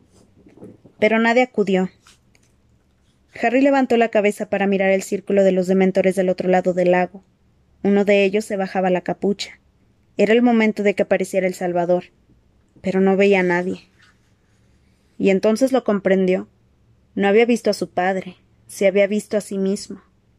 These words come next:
Harry salió de detrás del arbusto y sacó la varita. "Expecto Patronum",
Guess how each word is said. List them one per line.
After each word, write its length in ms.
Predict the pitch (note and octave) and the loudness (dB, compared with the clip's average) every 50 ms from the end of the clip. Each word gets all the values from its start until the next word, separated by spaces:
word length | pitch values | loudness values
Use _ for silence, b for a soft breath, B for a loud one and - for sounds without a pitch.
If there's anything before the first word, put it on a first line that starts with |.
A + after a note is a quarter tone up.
| _ _ _ _ _ _ _ _ _ _ _ _ _ _ _ _ _ _ | _ _ _ _ _ _ _ _ _ _ _ _ _ _ _ _ _ _
Harry 300 | - - A3+ A3 A3+ C#4 | -10 -6 -4 -2 -2 -2
salió 300 | C4+ - C#4+ C4 B3 A3+ | -2 -2 -2 -2 0 0
de 100 | A3 A#3 | 0 0
detrás 320 | G#3+ A3 G3 - G3 G3 F#3+ | 0 0 0 2 2 2 2
del 140 | G#3 G3 F#3+ | 2 2 2
arbusto 440 | F#3+ F#3 F3+ F3+ F#3+ F#3+ - - | 0 0 -2 -4 -6 -6 -4 -4
y 60 | G3+ G#3+ | -4 -4
sacó 260 | - G3+ F#3 - F#3+ | -4 -2 0 2 2
la 120 | F#3 F3 | 2 2
varita. 420 | F3 E3 E3 F3 F3+ - _ - - - _ _ _ _ _ _ _ _ _ _ _ _ _ _ _ _ _ _ _ _ _ _ _ _ _ _ _ _ _ _ _ _ - | 0 -2 -2 -2 -4 -6 _ -18 -20 -20 _ _ _ _ _ _ _ _ _ _ _ _ _ _ _ _ _ _ _ _ _ _ _ _ _ _ _ _ _ _ _ _ -6
"Expecto 600 | A3 - - - - - A#3 A3+ - - B3 A3 | -6 -6 -8 -8 -4 -2 -2 -2 -2 -4 -4 -2
Patronum", 560 | - G#3 G3 - G3 G3 F#3+ F#3+ F#3+ F#3 F#3 | -2 -2 0 0 0 0 0 -2 -2 -4 -8